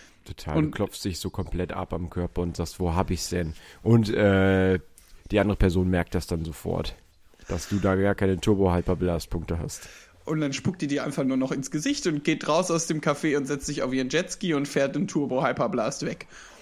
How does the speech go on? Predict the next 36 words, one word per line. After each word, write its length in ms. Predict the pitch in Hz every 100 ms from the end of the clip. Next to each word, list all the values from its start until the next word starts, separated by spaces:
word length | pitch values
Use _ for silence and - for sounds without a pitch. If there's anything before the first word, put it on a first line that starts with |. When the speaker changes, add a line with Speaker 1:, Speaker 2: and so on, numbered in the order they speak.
| -
Speaker 1:
Und 140 | 98 87
du 40 |
Speaker 2:
Und 60 | 170
Speaker 1:
bist 120 | -
Speaker 2:
du 40 |
Speaker 1:
einfach 180 | 113 107
nur 80 | 117
Speaker 2:
wirst 160 | 107
Speaker 1:
froh, 120 | 117 113
dass 220 | 113 -
du 160 | 104
wenigstens 460 | 104 107 - 98 -
mal 140 | 98
ein 100 | 92
bisschen 280 | 90 - 90
Konversation 720 | 82 90 87 85 - 95 82
hattest. 460 | 82 - 92 - -
Speaker 2:
Ja, 240 | 156 139
mal 160 | 135 139
ein 140 | 135
bisschen 160 | 135 107
Speaker 1:
Besser 140 | 92
als 120 | 92 -
Speaker 2:
menschlichen 380 | - 90 82
Speaker 1:
nichts. 80 | 120 117
Speaker 2:
Kontakt. 520 | 113 - - - -
Speaker 1:
Und 120 | -
Speaker 2:
Ja. 40 | 117
Speaker 1:
das 160 | 113
ist 160 | 127 -
der 140 | 110
Teil, 200 | - 101
der 140 | 98 92
umsonst 480 | 95 90 90 -
war. 240 | 90 87 87 - 202 - - - - - - _ -
Speaker 2:
Mhm. 340 | 139 135